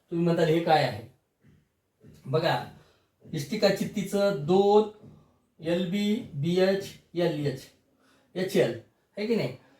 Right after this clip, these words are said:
हे, हे एकूण पृष्ठफळाचं सूत्र. त्याच्यामध्ये आपण,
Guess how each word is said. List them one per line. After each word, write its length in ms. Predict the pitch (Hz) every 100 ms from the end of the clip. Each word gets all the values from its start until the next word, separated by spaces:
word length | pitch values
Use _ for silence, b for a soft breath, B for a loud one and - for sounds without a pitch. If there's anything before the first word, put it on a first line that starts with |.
| b 190
हे, 200 | 220 190
हे 140 | 175
एकूण 420 | 233 190 - 214
पृष्ठफळाचं 580 | 202 147 - 160 151 147
सूत्र. 420 | 147 131 135 - - B -
त्याच्यामध्ये 420 | 180 214 214 196
आपण, 320 | 175 151 143